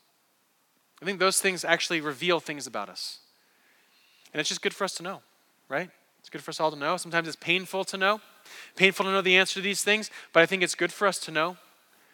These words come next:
as we answer some of these questions, 'cause here's the, here's the truth of the scriptures and of our world here as we think about this as Christians. If Jesus Christ is the King,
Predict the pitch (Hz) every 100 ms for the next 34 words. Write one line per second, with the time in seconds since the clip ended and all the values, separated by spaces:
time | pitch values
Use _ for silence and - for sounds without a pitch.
0 | _ _ _ _ - - - 170 190 185
1 | 170 - 196 185 165 - 190 175 170 151
2 | 156 - 233 226 220 185 - 220 214 -
3 | - 208 185 - - - - - 151 170
4 | - 180 - 147 127 - - - 160 156
5 | 165 160 165 156 170 165 139 - - 151
6 | 143 135 147 160 151 143 131 139 131 131
7 | - 160 - 127 110 - - - - -
8 | - 185 156 - 202 247 226 226 - -
9 | 202 185 160 - - - - 196 202 165
10 | 156 175 - 170 135 98